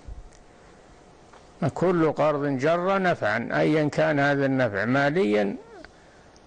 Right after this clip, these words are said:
أو، أو معنوياً، فإنه ربا، لأن القرض يكون حسنا،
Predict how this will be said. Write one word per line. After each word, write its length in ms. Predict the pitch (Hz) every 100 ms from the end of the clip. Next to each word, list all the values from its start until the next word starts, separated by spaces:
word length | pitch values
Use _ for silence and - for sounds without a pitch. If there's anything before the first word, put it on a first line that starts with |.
| - -
أو، 520 | 131 139 151 156 156 - 165
أو 440 | 160 156 156 147 143 139 135 143
معنوياً، 800 | 147 131 135 139 208 220 214 143 - - - - - -
فإنه 520 | 151 175 160 160 185
ربا، 320 | 139 110 87 - - - - - - - - - - - - - -
لأن 320 | 107 156 170
القرض 540 | 147 131 151 151 165 - - - - - - - - - - -
يكون 340 | - 147 156 147
حسنا، 640 | 170 160 139 139 123 -